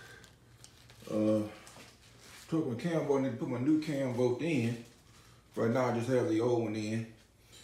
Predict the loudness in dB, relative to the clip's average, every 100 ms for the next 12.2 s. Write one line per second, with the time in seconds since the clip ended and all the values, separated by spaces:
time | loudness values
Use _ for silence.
0 | -20 -20 -20 -18 0 4 4 4 4 2
1 | 4 4 4 4 2 2 2 4 2 2
2 | 0 0 -2 -2 -2 0 0 -2 0 0
3 | 2 2 0 -2 0 0 0 -2 -4 -8
4 | -20 -20 -20 -20 -20 -20 -20 -20 -20 -20
5 | -20 -20 -20 _ -16 -12 -2 2 2 2
6 | 0 -6 -18 -20 -10 0 2 2 0 4
7 | 4 4 4 4 4 2 2 0 0 0
8 | 0 0 2 6 6 4 -6 -18 -20 -20
9 | -20 _ -20 -20 -20 -20 -20 -20 -20 _
10 | -2 2 2 2 0 0 2 0 0 -2
11 | -2 -2 0 0 -2 -8 -10 -10 -12 -14
12 | -16 -18